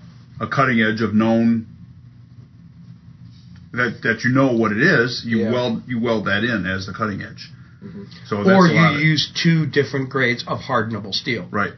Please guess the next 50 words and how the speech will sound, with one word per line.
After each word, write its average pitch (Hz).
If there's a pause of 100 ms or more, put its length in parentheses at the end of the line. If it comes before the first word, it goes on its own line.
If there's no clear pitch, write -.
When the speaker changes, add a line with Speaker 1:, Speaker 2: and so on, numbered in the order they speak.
Speaker 1:
But 170
even 214
then, 107
which 127
one 127
do 123
you, 117 (960)
I 110
mean, 117
they'd 117
have 123
to 117
be 110
almost 113
identical. 113 (560)
Because 170
Speaker 3:
Um, 165
Speaker 1:
the, 131
because 120
the 107
Speaker 3:
they 208
Speaker 1:
heat 208
Speaker 3:
could, 233
Speaker 1:
treat 143
Speaker 3:
they 185
could -
be 156
Speaker 1:
pattern 151
Speaker 3:
a, 151
Speaker 1:
is 139
Speaker 3:
a -
Speaker 1:
gonna 123
Speaker 3:
bit 113
Speaker 1:
be 113
a 110
little 113
Speaker 3:
different. -
It's, 139
Speaker 1:
different. 127
Speaker 3:
it's -
like, -
uh, 107 (360)
uh, 98 (580)
that 120
fifteen 139 (120)
N, 127 (720)
um, 101 (140)
twenty. 139 (500)
That's 143
hardenable. 107